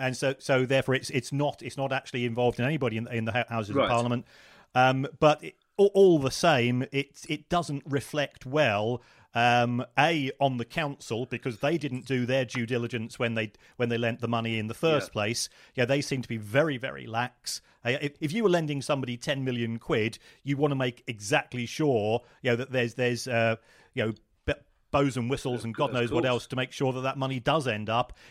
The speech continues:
Speaker 1: uh, in, in the, in the pockets of the right people. So the Northampton fans have, have lost out because they've not seen the development of the ground. Uh, the council have lost out 'cause they've lost ten million pounds.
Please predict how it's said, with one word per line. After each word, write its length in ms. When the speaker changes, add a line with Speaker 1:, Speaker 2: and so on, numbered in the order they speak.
Speaker 1:
uh, 400
in, 180
in 140
the, 160
in 100
the 160
pockets 420
of 100
the 100
right 240
people. 400
So 380
the 100
Northampton 560
fans 360
have, 180
have 180
lost 260
out 260
because 240
they've 180
not 160
seen 200
the 60
development 480
of 40
the 80
ground. 380
Uh, 140
the 100
council 440
have 100
lost 220
out 240
'cause 100
they've 180
lost 200
ten 180
million 280
pounds. 480